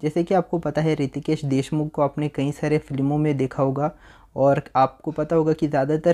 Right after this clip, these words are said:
फेमस है अपने कॉमेडी के लिए, और देखा जा सकता है अपने भाई के कैंपेन रैली के लिए वो नज़र आ सकते हैं, जो कि लाथुर रूरल के अंदर हुआ है। लाथुर शहर जो कि महाराष्ट्र के अंदर पड़ता है, जहाँ पे हम लोग देख सकते हैं कि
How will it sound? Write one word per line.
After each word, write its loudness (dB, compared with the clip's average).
फेमस 0
है 0
अपने -4
कॉमेडी 0
के -4
लिए, -8
और 0
देखा 2
जा 6
सकता -2
है 0
अपने -2
भाई 4
के 0
कैंपेन -2
रैली 2
के -2
लिए 2
वो 0
नज़र 0
आ 4
सकते -8
हैं, -2
जो 0
कि 4
लाथुर 2
रूरल 0
के -4
अंदर 0
हुआ 0
है। -4
लाथुर 2
शहर 2
जो -2
कि -2
महाराष्ट्र 0
के 0
अंदर 0
पड़ता -2
है, 0
जहाँ -2
पे -4
हम 0
लोग 0
देख -2
सकते -4
हैं 0
कि -2